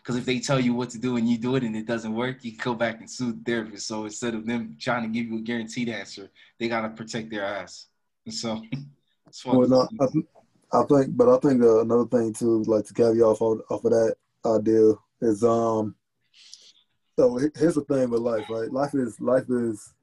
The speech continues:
Speaker 2: is funny, um, because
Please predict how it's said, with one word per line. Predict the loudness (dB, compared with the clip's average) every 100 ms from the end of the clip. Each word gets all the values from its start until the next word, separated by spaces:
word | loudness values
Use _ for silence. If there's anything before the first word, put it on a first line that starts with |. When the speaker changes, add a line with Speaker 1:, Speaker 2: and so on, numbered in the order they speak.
| _
Speaker 2:
is | -10 -10
funny, | -6 -6 -4 -8 -14 -20 _ _
um, | -8 -4 -4 -6 -10 -10
because | -8 -6 -4 -2 -4 -6 -14